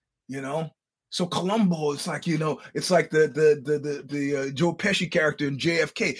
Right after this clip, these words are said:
It's a mystery inside of an enigma, inside, inside of a riddle. It's all tied in. Tied into what, Mister Robinson?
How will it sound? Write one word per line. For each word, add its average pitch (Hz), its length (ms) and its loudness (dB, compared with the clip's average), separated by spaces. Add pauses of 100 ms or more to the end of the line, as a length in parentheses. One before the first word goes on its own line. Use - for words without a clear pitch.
(140)
It's 151 140 -2
a 160 60 0
mystery 175 340 2
inside 185 300 6
of 165 100 -2
an 151 80 -4
enigma, 190 260 0
inside, 185 240 6
inside 185 480 6
of 170 80 -2
a 165 80 -4
riddle. 226 300 4 (120)
It's 151 140 2
all 214 260 10
tied 190 340 2
in. 233 280 2 (800)
Tied 247 180 6
into 247 140 8
what, 254 300 8
Mister 165 260 -4
Robinson? 196 500 2